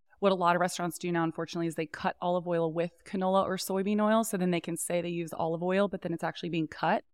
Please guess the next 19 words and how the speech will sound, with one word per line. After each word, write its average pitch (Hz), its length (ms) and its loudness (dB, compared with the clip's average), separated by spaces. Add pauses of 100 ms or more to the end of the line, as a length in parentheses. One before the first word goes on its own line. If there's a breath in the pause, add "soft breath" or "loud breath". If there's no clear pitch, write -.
(520)
And 233 140 4
it's 233 120 -2
to 254 60 -4
cut - 200 2
costs. - 420 2
I - 20 0
mean, 202 160 4
restaurants 220 520 4
notoriously 180 640 0
have 165 420 2
the 165 80 2
highest 196 360 2
costs 165 400 2
and 160 140 0
the 160 140 -2
lowest 170 340 4
yield, 165 320 0
and 165 100 -4
so 170 280 0